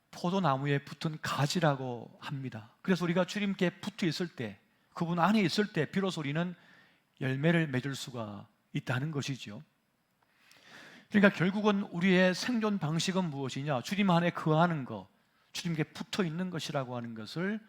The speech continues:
우리에게 말씀해 주고 있는 것입니다. 여러분, 사실 우리 삶을 돌아보게 되면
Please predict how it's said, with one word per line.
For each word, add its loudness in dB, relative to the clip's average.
우리에게 -8
말씀해 -6
주고 -8
있는 -8
것입니다. -12
여러분, -6
사실 0
우리 -4
삶을 -2
돌아보게 -4
되면 -6